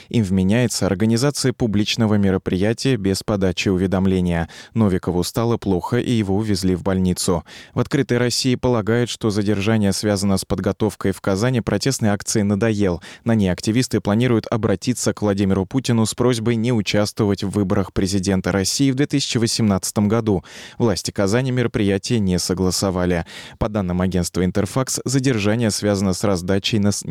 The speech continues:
с-, на согласованном пикете двадцать второго апреля листовок с призывом выйти на акцию «Надоел».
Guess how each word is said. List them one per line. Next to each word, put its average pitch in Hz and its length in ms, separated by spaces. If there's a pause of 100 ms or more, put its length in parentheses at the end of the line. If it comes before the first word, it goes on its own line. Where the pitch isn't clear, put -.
с-, - 140
на 113 160
согласованном 98 800
пикете 101 460
двадцать 95 400
второго 92 400
апреля 123 340
листовок 110 560
с - 80
призывом 104 460
выйти 98 240
на 92 180
акцию 87 420
«Надоел». 87 600